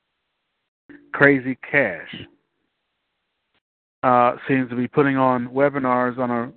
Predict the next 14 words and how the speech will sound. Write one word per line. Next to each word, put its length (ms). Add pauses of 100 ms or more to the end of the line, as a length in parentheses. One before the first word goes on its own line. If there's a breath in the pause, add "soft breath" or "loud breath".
(360)
weekly 320
basis. 520 (360)
Haven't 360
heard 240
anybody 340
getting 300
paid 240
out 120
of 120
that 220
one. 300 (1500)
And 100
like 200
I 140